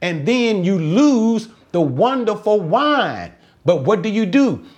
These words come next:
If you have new wine, you must put them in new wineskins. And in this way, the wine will be preserved. What is he saying again? It's just another parabolic saying.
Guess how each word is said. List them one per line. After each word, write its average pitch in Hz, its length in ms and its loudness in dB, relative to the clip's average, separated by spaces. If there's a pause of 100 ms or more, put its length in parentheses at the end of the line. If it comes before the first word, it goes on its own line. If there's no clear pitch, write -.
(140)
If 220 240 0
you 196 140 2
have 147 360 0
new 185 380 2
wine, 165 720 -4 (240)
you 147 160 -4
must 175 680 0
put - 280 -2
them 165 260 -4
in 135 420 0 (220)
new 226 640 2 (140)
wineskins. 143 1120 -4 (220)
And 131 160 0
in 110 260 -4
this 294 380 0
way, 107 360 -4 (200)
the 123 120 0
wine 131 500 -2
will 123 100 -4
be 123 440 -4 (220)
preserved. 113 680 0 (180)
What 196 160 2
is 190 140 -2
he 180 80 -4
saying 170 360 -4
again? 165 580 -2
It's 120 180 -6
just 139 240 -2
another 143 360 0
parabolic 113 580 -2
saying. 117 480 -2